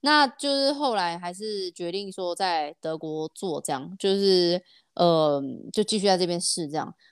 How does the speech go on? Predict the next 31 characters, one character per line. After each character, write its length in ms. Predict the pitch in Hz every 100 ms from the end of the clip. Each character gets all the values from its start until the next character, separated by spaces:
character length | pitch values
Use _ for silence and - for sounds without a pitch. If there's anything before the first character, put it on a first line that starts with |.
| _
那 160 | 339 269
不 280 | - 220
过 240 | 226 330 240
啦， 240 | 214 170
就 140 | 196 233
是 320 | 254 254 214
我 140 | 190
第 160 | 180 269
一 20 |
次 100 | 269
失 200 | 247 226
败 180 | 233 220
之 140 | 202
后， 160 | 202 196
我 120 | 180
有 120 | 185
远 200 | 185 156
端 240 | 156 165 170
咨 220 | - 180
询 240 | 170 156
台 160 | 156 151
湾 140 | 165
的 40 | 170
生 220 | 175 170
殖 100 | 160
中 220 | 165 160
心， 160 | 175 165
就 80 |
是 60 | 165
茂 200 | 175 -
盛， 240 | - 165